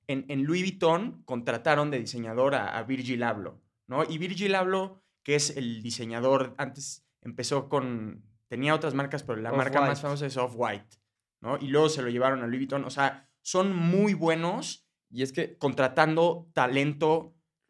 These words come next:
Speaker 1: como que, que, que l-, los vuelve súper legítimos
Speaker 2: Pe-, pero
Speaker 1: en black culture.
Speaker 3: Y es
Speaker 2: A
Speaker 3: que
Speaker 2: mí lo
Speaker 3: el, el
Speaker 2: bueno.
Speaker 3: rap y todo eso siempre ha incluido, pues, que traigo el Louis V, que tomo Dompe, que ya sabes,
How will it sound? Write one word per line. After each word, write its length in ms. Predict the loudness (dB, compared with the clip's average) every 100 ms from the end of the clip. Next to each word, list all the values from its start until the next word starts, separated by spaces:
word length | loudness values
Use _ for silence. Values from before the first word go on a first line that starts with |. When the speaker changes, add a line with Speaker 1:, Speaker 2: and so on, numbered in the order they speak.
| _
Speaker 1:
como 240 | -6 -6
que, 300 | -6 -8 -10
que, 160 | -18 -10
que 100 | -8
l-, 400 | -6 -6 -6 -6
los 280 | -2 -2 0
vuelve 540 | 2 2 4 2 0 -6
súper 680 | -8 -8 -2 -2 -2 -8
legítimos 680 | -10 -10 -2 0 0 2 2
Speaker 2:
Pe-, 60 | 0
pero 100 | -2
Speaker 1:
en 60 |
black 340 | 0 0 0 -4
culture. 240 | -4 2
Speaker 3:
Y 40 | 4
es 80 |
Speaker 2:
A 40 | 8
Speaker 3:
que 80 | 8
Speaker 2:
mí 60 |
lo 60 | 8
Speaker 3:
el, 60 | 4
el 40 | 4
Speaker 2:
bueno. 180 | 4
Speaker 3:
rap 360 | 6 8 8 6
y 40 | 0
todo 220 | 2 2
eso 180 | 2 0
siempre 300 | -2 0 0
ha 40 |
incluido, 500 | -2 0 0 2 0
pues, 320 | 0 -2 -4 _ _ -4
que 100 | -2
traigo 320 | 2 4 4
el 80 | 2
Louis 220 | 0 2
V, 160 | 0 0
que 160 | -2 -2 -10
tomo 260 | -2 0 2
Dompe, 460 | 2 0 0 -2 0
que 220 | -2 0
ya 120 | 0
sabes, 420 | 0 0 0 -2